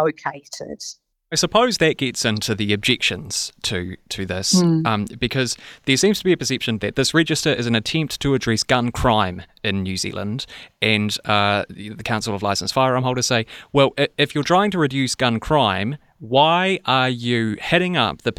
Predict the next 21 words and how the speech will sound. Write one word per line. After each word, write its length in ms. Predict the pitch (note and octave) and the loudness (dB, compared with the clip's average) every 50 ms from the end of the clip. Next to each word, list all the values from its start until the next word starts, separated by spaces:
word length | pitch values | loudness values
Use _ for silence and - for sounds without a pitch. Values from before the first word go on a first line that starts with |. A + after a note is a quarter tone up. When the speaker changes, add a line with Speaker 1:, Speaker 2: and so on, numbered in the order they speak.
| - | 0
Speaker 2:
people 460 | C3 B2+ A#2+ - G2+ F#2+ G#2+ A2+ B2+ - A2+ | -2 -2 -2 -2 -2 -2 -2 -4 -6 -4 -2
who 120 | B2 A2+ | 0 2
are 140 | A2+ A2 G#2+ | 2 2 2
lawfully 640 | G#2 G#2+ B2 C#3 C#3 C3+ B2+ - - B2+ A#2+ A#2 A#2 | 0 2 2 4 4 4 0 0 -2 -2 -2 -2 -2
using 460 | G2+ G#2+ G#2+ G#2 G2 G2+ G#2 G2 F#2+ | 0 -2 -2 -2 -2 -2 -4 -4 -4
their 200 | - G#2 G2 G2 | -2 -2 -2 -2
firearms?" 560 | - - G#2 F#2+ G2 F#2 F#2+ F#2+ G2 G#2+ - - - _ _ _ _ _ _ _ _ _ | -4 -4 -4 -2 -2 -2 -4 -4 -6 -6 -8 -10 -12 _ _ _ _ _ _ _ _ _
Speaker 1:
Most 360 | - A3+ A#3 B3 A#3+ - - A3 | 0 2 2 2 0 -4 0 2
licence 480 | G3 F#3+ F3+ - - G3 F#3 F3+ - | 2 2 2 0 -6 -8 -8 -8 2
holders 420 | - F3+ F3+ F3+ F3 F3 E3+ D#3 D3+ | 4 4 4 6 4 2 0 2 2
are 280 | D#3 D#3+ E3 D#3 D#3+ - _ - | 2 4 4 4 2 -2 _ -2
good 160 | G3 E3+ E3 | -2 0 2
law-abiding 560 | E3+ E3+ E3 D#3+ E3 E3 D#3+ D#3+ D#3+ D3+ D3+ | 2 2 2 2 4 4 4 4 2 -2 -8
citizens, 880 | - - - F3+ E3 E3+ - - - D#3+ D#3+ D3+ D#3+ E3+ F3 - - - - - - - _ - | -10 -4 -4 -4 -4 -4 -12 -10 -10 -8 -8 -8 -8 -8 -10 -10 -12 -16 -18 -20 -20 -14 _ 4
and 260 | F4+ G#4 G#3 G3+ G3+ | 4 4 4 2 -4
the 60 | - | 0
vast 340 | G3+ A3+ A3 A#3 A#3+ A#3 - | 4 6 6 6 6 2 -4
majority 540 | - G3+ F3 G3+ - F3+ F#3+ F#3 F3 F3 E3+ | -8 0 2 4 4 4 4 2 0 -2 -2
of 100 | D#3+ - | -2 0
licence 460 | F#3 D#3 E3+ E3+ - - F#3 F3+ - - | 2 2 2 2 0 -8 -10 -10 -4 0
holders 440 | E3+ E3+ E3+ E3+ F3 E3+ E3 - | 0 0 2 0 -2 -4 -4 -8